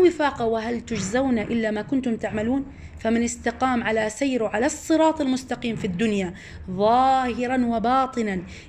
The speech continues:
استقام مشيه على الصراط المنصوب على متن جهنم. أدق من الشعر يا خواتي، عليه كلاليب. من لم يستقم سيره على الصراط المستقيم في الدنيا، انحرف لفتنة، لشهوات،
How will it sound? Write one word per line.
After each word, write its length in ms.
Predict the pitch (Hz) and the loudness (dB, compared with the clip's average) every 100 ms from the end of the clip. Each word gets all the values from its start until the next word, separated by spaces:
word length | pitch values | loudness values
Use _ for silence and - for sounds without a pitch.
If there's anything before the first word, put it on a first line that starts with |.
| - | -6
استقام 640 | 226 - 233 233 233 226 220 | -6 -2 -4 -2 -2 -2 -2
مشيه 320 | 220 - 226 | -4 -4 -2
على 160 | 208 | -2
الصراط 440 | 220 - 226 226 226 | -4 -6 -6 -6 -4
المنصوب 480 | 214 214 202 233 202 | -6 -6 -4 -6 -2
على 200 | 214 208 | -2 -2
متن 260 | 233 226 | -2 -4
جهنم. 480 | 202 208 240 233 185 - - - - | -2 -2 -2 -2 -4 -10 -16 -10 -2
أدق 300 | 196 247 247 | 2 2 4
من 140 | 233 | 2
الشعر 380 | 240 - 240 247 | 2 0 0 2
يا 100 | 226 | 0
خواتي، 500 | - 214 240 262 214 | -2 -2 0 -2 -2
عليه 200 | 214 247 | 0 0
كلاليب. 600 | 240 226 220 233 277 220 - - - - | 0 -2 0 2 0 0 -8 -16 -18 -6
من 260 | 220 240 240 | 0 2 2
لم 180 | 226 220 | 2 0
يستقم 680 | 226 - - 247 240 185 170 - - - - | -2 -6 -4 -2 0 -2 -4 -14 -18 -18 -16
سيره 460 | - 240 262 220 | 0 2 4 2
على 180 | 196 233 | 2 0
الصراط 480 | 277 - 247 269 269 | 0 -2 0 0 0
المستقيم 560 | 247 247 - 240 269 | 0 0 -4 -4 -2
في 100 | 240 | -2
الدنيا، 480 | 220 196 269 233 196 | -2 0 0 0 0
انحرف 440 | 233 - 294 294 - - - - - - | 0 2 2 2 0 -8 -12 -12 -12 -2
لفتنة، 640 | 226 233 320 311 262 226 180 - - 226 | 0 4 4 4 4 4 0 -6 -6 -2
لشهوات، 680 | 233 269 247 262 294 285 | 0 2 4 4 6 4